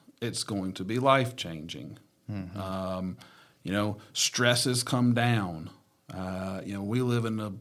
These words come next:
Speaker 1: stress-filled world that every single aspect of life is, is an added stress. Um, and,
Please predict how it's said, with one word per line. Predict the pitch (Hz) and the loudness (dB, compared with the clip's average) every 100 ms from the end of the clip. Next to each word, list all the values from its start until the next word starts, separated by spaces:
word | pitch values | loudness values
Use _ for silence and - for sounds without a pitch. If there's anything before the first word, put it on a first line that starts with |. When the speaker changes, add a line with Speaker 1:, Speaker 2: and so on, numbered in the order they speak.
| - | -2
Speaker 1:
stress-filled | - - - - 127 120 120 - 127 113 110 | 0 0 0 0 2 2 2 -2 2 2 2
world | 101 107 107 101 92 | 0 -2 0 0 -2
that | 95 - | -6 -4
every | 117 127 127 123 | 0 0 0 0
single | - 139 123 113 113 104 - - | 0 2 2 0 -4 -8 -12 -4
aspect | 107 110 - 110 104 | 0 0 0 -2 -4
of | 98 92 | -6 -2
life | 104 101 98 | -2 -2 -4
is, | 95 | -8
is | - 98 | -8 -8
an | 92 95 | -8 -8
added | 90 101 98 | -6 -6 -4
stress. | - - 98 90 85 - - - - - - - | -6 -4 -4 -4 -4 -6 -10 -20 -20 -20 -16 -4
Um, | 95 95 95 95 95 - - - - - - - | -2 0 2 2 0 -4 -18 -20 -20 -20 -20 -4
and, | 110 110 107 107 107 98 | 0 2 2 2 0 -2